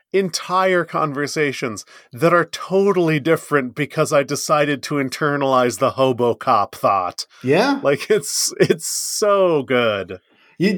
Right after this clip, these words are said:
Speaker 2: you don't even realize it until you're, you, you're committed to one of the capo types or your political agenda of choice. But I, I went with boring type, the boring capo type,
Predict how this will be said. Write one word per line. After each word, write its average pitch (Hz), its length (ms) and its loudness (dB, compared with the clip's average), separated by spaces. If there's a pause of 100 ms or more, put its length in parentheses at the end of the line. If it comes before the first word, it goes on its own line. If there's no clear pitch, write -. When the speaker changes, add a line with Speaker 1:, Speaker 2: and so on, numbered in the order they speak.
(100)
Speaker 2:
you 190 120 -2
don't 208 240 -2
even 196 260 -2
realize 139 500 0
it 120 140 -4
until 123 380 -2
you're, 113 440 -2
you, 120 240 -4
you're 117 200 -2
committed 120 580 0
to 120 120 0
one 117 220 0
of 113 120 -4
the 117 80 -2
capo 117 400 -2
types 113 460 -4
or 113 400 0
your 117 260 2
political 120 520 0
agenda 117 380 -2
of 110 160 -4
choice. 143 500 0 (380)
But 131 140 2
I, 135 80 2
I 143 200 2
went 151 220 0
with 143 220 0
boring 135 480 2
type, 110 400 -2 (600)
the 123 200 -4
boring 135 580 2
capo 113 400 0
type, 104 480 -2